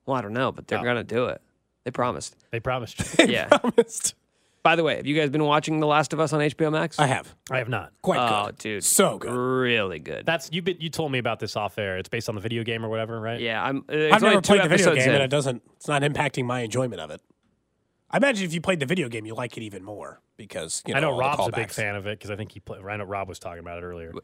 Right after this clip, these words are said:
Speaker 1: Dude,
Speaker 2: Rob
Speaker 1: everybody,
Speaker 2: Britton.
Speaker 1: it's one of those weird things where I, I feel like I'm, like, talking to people, "Have you heard of this show?" And they're like, "Of course I've heard of this show."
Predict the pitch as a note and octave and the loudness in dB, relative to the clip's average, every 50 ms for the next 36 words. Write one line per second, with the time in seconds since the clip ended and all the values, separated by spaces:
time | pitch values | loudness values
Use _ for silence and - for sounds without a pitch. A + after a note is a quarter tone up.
0 | _ - E3+ E3 G#3+ G3 - F#3 G3 F3 B3 C4 - G3 F3 G#2+ G#2 G2 F#2 F2+ | _ -8 -2 -2 0 2 2 2 2 2 2 2 2 2 2 0 -2 -6 -8 -10
1 | F2 - _ _ _ _ _ _ _ _ - - F3 D3 F3+ A#3+ B3 G#3 G#3 F3+ | -16 -18 _ _ _ _ _ _ _ _ -4 -4 -2 2 2 2 4 4 2 0
2 | C#3 E3+ F#3+ G3+ F#3+ C#3 - F#3+ F#3+ F3+ D3 C#3 D#3 D#3 D#3 D#3+ C#3+ - C#3+ C#3+ | 2 2 0 0 0 0 0 2 2 2 0 0 2 2 2 2 0 -2 -4 -4
3 | - - E3+ E3 D#3+ D3 D3 C#3+ C3+ A2+ C3+ - _ _ _ _ _ - - D3 | -2 0 0 2 2 2 0 0 0 -2 -2 -4 _ _ _ _ _ -2 2 2
4 | D3+ - D#3+ D#3+ D#3 - E3 E3 F#3 F#3 E3+ G#3 G3+ G#3 E3+ F#3+ A#3 C4 A3 B3 | 2 2 2 0 2 2 0 2 2 2 2 2 2 2 4 4 4 2 2 2
5 | F#3+ - - - E3+ D3+ C#3+ D#3 F3+ G#3+ - - _ - E3+ E3+ E3+ E3+ E3 E3 | 0 0 0 2 2 4 4 4 2 2 -2 -4 _ 2 4 4 6 6 4 4
6 | D#3 D3 E3+ E3+ D#3 - - - F3+ G#3 G#3+ - - E3 B2+ - - C3+ B2+ A#2 | 4 4 2 0 0 -2 -4 0 0 0 0 2 0 -2 -2 -2 -2 0 0 0
7 | G#2+ - A#2 - - - A#2+ F#2+ F2 G#2+ - | -2 -4 -6 -6 -4 -2 0 0 0 -2 -4